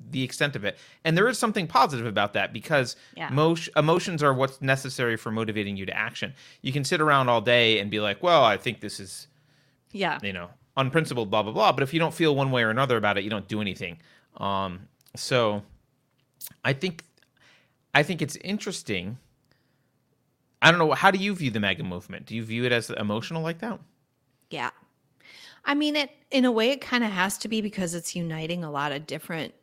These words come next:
Speaker 2: ideological people. I mean, there are people in maga who are, uh, kind of for a lot of government programs and <laughs> things like that, you know?
Speaker 1: Right.
Speaker 2: And then there are people who are Ron Paul, like,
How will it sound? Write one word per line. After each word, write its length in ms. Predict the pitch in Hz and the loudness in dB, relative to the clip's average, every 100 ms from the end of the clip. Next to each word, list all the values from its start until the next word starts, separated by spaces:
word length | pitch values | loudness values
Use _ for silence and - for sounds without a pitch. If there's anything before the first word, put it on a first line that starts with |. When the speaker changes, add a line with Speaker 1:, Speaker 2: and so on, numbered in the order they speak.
| 170 | -6
Speaker 2:
ideological 960 | 170 185 175 156 160 165 156 165 151 139 - | -4 -2 -2 -2 -2 -4 -8 -6 -8 -8 -10
people. 520 | 339 - 139 143 - - | -10 -8 -8 -10 -12 -6
I 60 | 190 | -4
mean, 200 | 180 180 | -2 0
there 180 | 214 | 0
are 60 | 233 | 0
people 600 | - 226 220 202 180 170 - | -4 -6 -2 0 2 0 -2
in 200 | 185 175 | -2 0
maga 460 | 175 202 190 170 | 2 2 2 0
who 220 | 160 185 | -2 -2
are, 460 | 165 160 156 151 156 _ _ _ _ _ _ _ - - 180 | 0 2 0 -2 -6 _ _ _ _ _ _ _ -20 -8 -4
uh, 320 | 165 156 - - _ _ _ _ _ _ _ _ _ _ - | -2 -2 -4 -10 _ _ _ _ _ _ _ _ _ _ -12
kind 380 | - 196 233 233 | -4 0 2 0
of 200 | 220 - - _ _ _ | -2 -8 -20 _ _ _
for 560 | - - 226 214 220 214 | -18 -4 0 2 4 4
a 80 | 190 | 4
lot 220 | 190 202 | 4 4
of 100 | 202 | 2
government 480 | 202 202 202 202 - | 0 0 0 -2 -2
programs 840 | 214 208 208 202 196 190 214 220 | 0 0 2 2 4 4 2 4
and 140 | 226 226 | 4 6
<laughs> 0 | |
things 280 | 277 269 - | 6 6 4
like 220 | 220 214 | 2 2
that, 300 | 180 202 - | 2 2 0
you 100 | 202 | -4
know? 240 | 180 185 | -2 -2
Speaker 1:
Right. 300 | - - - - _ _ - | -4 -8 -16 -18 _ _ -2
Speaker 2:
And 140 | 220 | 2
then 100 | 226 | 4
there 140 | 226 214 | 4 2
are 60 | |
people 340 | 208 226 214 214 | 0 -4 -2 -2
who 160 | 202 | 0
are 340 | 196 180 175 165 - | 2 2 0 -6 -4
Ron 320 | 180 190 185 | 0 2 0
Paul, 480 | - 190 175 170 170 | -2 0 2 0 0
like, 320 | 156 151 - | -2 -4 -8